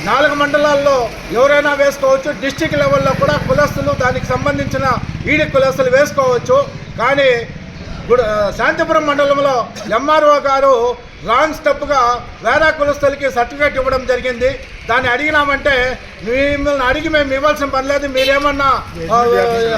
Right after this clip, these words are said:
ఆ, ఎడ్యుకేటెడ్, గెజిటెడ్ ఆఫీసరా?" అంటున్నారు. ఇది పద్ధతి కాదు. మేము ఒక సంఘం పెట్టుకొని మా కులానికి న్యాయం జరగాల అంటే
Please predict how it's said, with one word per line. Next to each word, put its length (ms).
ఆ, 60
ఎడ్యుకేటెడ్, 640
గెజిటెడ్ 380
ఆఫీసరా?" 440
అంటున్నారు. 640
ఇది 140
పద్ధతి 400
కాదు. 240
మేము 260
ఒక 80
సంఘం 360
పెట్టుకొని 480
మా 120
కులానికి 480
న్యాయం 300
జరగాల 360
అంటే 460